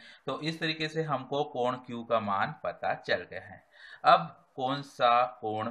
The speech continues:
बच गया है? देखो, कोण क्यू हो गया, कोण आर हो गया, कौन सा बच गया भाई? कोण पी बच गया है।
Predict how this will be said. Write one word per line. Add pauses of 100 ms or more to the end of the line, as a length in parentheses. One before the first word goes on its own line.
(140)
बच
गया
है?
देखो,
कोण (260)
क्यू
हो
गया,
कोण
आर
हो
गया,
कौन
सा
बच
गया
भाई? (380)
कोण
पी
बच
गया
है।